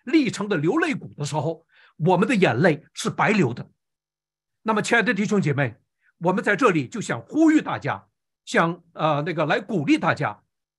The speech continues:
你自-，你今天生命当中有切切的需求没有？有的人我，呃，真的，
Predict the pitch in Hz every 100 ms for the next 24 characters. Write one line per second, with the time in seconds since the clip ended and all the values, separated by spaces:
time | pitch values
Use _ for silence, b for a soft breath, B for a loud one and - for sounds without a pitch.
0 | _ - 185 165 254 247 208 196 160 -
1 | 240 196 190 190 - _ _ - 262 277
2 | 220 208 208 214 147 127 - 269 247 151
3 | - 269 254 175 160 135 104 _ _ _
4 | _ _ _ _ - 202 220 247 190 202
5 | 180 165 - 185 165 151 _ _ 285 294
6 | 226 120